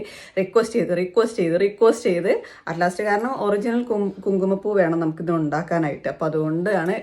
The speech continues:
ഡിലേ എടുത്തത്. അപ്പൊ ആദ്യമേ തന്നെ പറയട്ടെ, സ്ഥിരമായിട്ട് വാങ്ങിക്കുന്നവർക്ക് സന്തോഷ വാർത്തയായിരിക്കും സ്റ്റോക്ക് വന്നതെന്നുള്ളത്.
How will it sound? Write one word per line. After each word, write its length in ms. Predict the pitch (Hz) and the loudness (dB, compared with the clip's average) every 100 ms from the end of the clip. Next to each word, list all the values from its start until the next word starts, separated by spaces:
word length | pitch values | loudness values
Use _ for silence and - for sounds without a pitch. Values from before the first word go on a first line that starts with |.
| 175 | -6
ഡിലേ 220 | 165 156 | -4 2
എടുത്തത്. 480 | 190 180 - 139 170 - - - - - - - | 2 2 -2 -2 -2 -2 -8 -20 -20 -20 -20 -14
അപ്പൊ 220 | 160 185 190 - _ - - - - - | -4 0 0 -2 _ -20 -20 -20 -16 -2
ആദ്യമേ 300 | 175 185 214 | 2 2 2
തന്നെ 180 | 226 220 | 0 0
പറയട്ടെ, 400 | 202 170 160 170 233 | 2 2 0 0 -2
സ്ഥിരമായിട്ട് 600 | - 196 185 190 208 233 | 0 2 4 4 2 4
വാങ്ങിക്കുന്നവർക്ക് 680 | 240 190 190 196 202 196 202 | 4 4 2 0 2 2 2
സന്തോഷ 380 | 302 196 180 - | 0 2 2 2
വാർത്തയായിരിക്കും 600 | 196 190 185 196 165 196 | 4 2 4 2 4 0
സ്റ്റോക്ക് 360 | - 196 180 202 | -2 0 2 4
വന്നതെന്നുള്ളത്. 680 | 185 170 175 185 156 147 | 2 4 0 0 -2 0